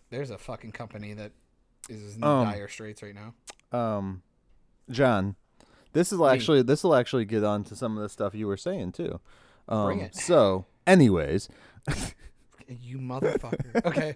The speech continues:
Speaker 2: Um, the twenty-fifth year anniversary happened for Triple H, whatever. They did the thing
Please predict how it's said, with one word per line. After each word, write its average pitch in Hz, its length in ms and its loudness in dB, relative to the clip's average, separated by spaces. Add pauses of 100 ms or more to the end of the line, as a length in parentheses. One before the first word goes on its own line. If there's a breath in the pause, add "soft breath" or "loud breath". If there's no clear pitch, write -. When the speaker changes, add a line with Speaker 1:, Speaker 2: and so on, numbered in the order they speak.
(960 loud breath)
Speaker 2:
Um, 123 420 8 (160)
the 123 80 -6
twenty-fifth 202 480 6
year 151 220 6
anniversary 117 520 4
happened 90 500 -2 (200)
for 95 400 2 (380)
Triple 160 260 4
H, 95 240 0
whatever. 92 420 0
They 107 140 0
did 135 240 2
the 135 80 0
thing 113 460 4